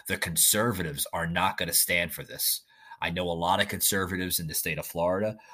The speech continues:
Uh, I know a lot of conservatives in the state of Alabama, both Governor Ron DeSantis and of Florida and Governor Kay Ivey now of Alabama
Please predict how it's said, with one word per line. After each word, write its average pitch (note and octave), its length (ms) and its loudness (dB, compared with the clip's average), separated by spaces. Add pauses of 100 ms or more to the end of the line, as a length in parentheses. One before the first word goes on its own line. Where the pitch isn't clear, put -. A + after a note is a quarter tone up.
(140)
Uh, D2 160 -4
I F2 100 -2
know D#2+ 180 -4
a - 20 -4
lot E2 200 2
of D#2+ 80 -2
conservatives E2+ 720 -4
in E2+ 140 -4
the D#2+ 80 -4
state E2+ 260 0
of E2 100 -4
Alabama, D#2+ 640 0 (380)
both F2 380 -2 (680)
Governor F2 540 0
Ron F2 300 0
DeSantis F#2 760 0 (180)
and F2+ 680 2
of F2 220 -4
Florida F2 600 2 (380)
and F#2 520 4
Governor F#2+ 600 2
Kay G2+ 280 0
Ivey F#2 520 2
now E2 380 0
of F2 200 -6
Alabama F#2 800 2